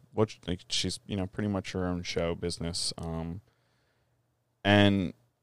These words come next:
people all the time are like, "Well, like, how," like, you just have to kinda just know that, like, I'm going to work hard no matter what,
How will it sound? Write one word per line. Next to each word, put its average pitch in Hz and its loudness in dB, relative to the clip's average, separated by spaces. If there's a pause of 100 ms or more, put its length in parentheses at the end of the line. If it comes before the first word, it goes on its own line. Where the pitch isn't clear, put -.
people 120 2
all 120 2
the 110 4
time 147 -2
are 131 -4
like, 107 -8
"Well, 98 -2
like, 92 -4
how," 117 4
like, 95 0
you 110 -2
just 127 -2
have 117 0
to 107 -4
kinda 113 2
just 92 -2 (380)
know 107 12
that, 104 8
like, 90 -2 (460)
I'm 110 10
going 117 10
to 107 4
work 87 6
hard 131 6
no 104 4
matter 92 6
what, 110 10